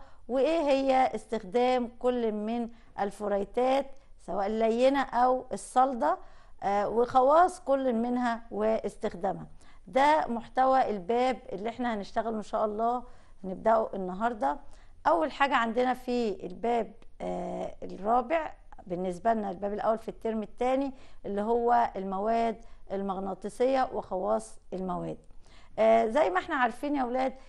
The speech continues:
إن الموا-، المادة المغناطيسية أو، آه، المغناطيس، المغناطيس دوت تم اكتشافه زي ما قلنا في الحلقة السابقة من، آه، آه، راعي أغنام كان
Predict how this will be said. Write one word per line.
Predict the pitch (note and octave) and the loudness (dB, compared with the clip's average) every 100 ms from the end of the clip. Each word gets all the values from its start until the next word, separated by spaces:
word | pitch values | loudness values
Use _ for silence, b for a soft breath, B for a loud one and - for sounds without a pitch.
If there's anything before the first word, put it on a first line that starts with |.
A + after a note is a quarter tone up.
| B - | B -2
إن | B3+ C4 C4 | 0 2 0
الموا-، | - G#3 G3+ G3+ A#3+ A#3+ | -2 -6 -4 -2 -2 -2
المادة | A3 B3+ D4 A#3 C4+ | -2 0 0 0 0
المغناطيسية | A3 G3+ G3+ G3+ G3 G#3 A#3+ | 0 -4 -4 -6 -6 -2 0
أو، | A#3 - C4 A3+ - - - - F#3 | 0 4 4 4 -2 -14 -18 -12 -6
آه، | F#3 F#3 F#3 F#3 - - - G#3+ | -4 -2 -2 -6 -8 -18 -10 -6
المغناطيس، | G3+ G3 G#3 G#3 C#4+ E4 F4+ b b b - | -4 -4 -4 -4 -2 -4 -4 b b b -6
المغناطيس | A3 A3+ A3+ A#3 D#4+ D4+ | -2 0 -2 -4 -4 -4
دوت | A3 C4+ C#4 C#4 C#4 | 0 2 2 0 0
تم | C4 C4+ C4 | -2 0 -2
اكتشافه | B3 - G3 B3+ B3+ A#3 | -4 -8 -2 -2 -2 -4
زي | G3+ A#3+ A3 | 0 2 2
ما | G3+ | -2
قلنا | - B3 B3+ B3+ | -2 -2 -2 -2
في | A#3+ A#3+ A3+ | -4 -4 -4
الحلقة | F3+ - A3+ - | -4 -2 -2 -4
السابقة | G3 - F#3+ F#3+ A3+ B3+ B3 B B B - - | -10 -8 -6 -4 -4 -4 -6 B B B -16 -6
من، | G#3+ A#3 A#3+ A#3 | -2 -2 -2 -2
آه، | G#3 G3+ G3 G3 G3 F#3+ - - - - - - | -2 -2 -2 -2 -2 -2 -4 -10 -16 -16 -18 -8
آه، | - A3+ | -4 -2
راعي | A3+ B3+ A#3+ | 4 4 4
أغنام | G#3 F#3 G#3 B3 C4+ C4 | -2 -4 -2 0 -2 -4
كان | - A#3 A#3+ A3 | -4 -2 -2 -4